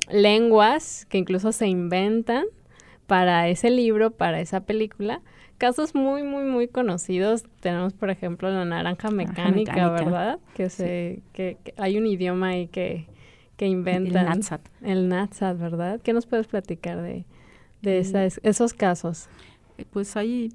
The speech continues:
Speaker 2: ah, algunos, ese es, eh, de los más conocidos, que tiene que ver con lenguas en particular,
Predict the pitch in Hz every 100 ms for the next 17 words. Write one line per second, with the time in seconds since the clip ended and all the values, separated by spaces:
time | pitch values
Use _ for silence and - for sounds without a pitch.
0 | - - - - 190 190 - 185 185 196
1 | 220 240 - 208 220 208 - - 180 165
2 | 180 175 190 190 226 220 233 247 294 -
3 | - _ _ _ - 185 185 185 190 196
4 | 180 - - - 185 175 170 160 160 160
5 | 170 - - - - 196 180 185 190 196
6 | 202 202 190 202 220 254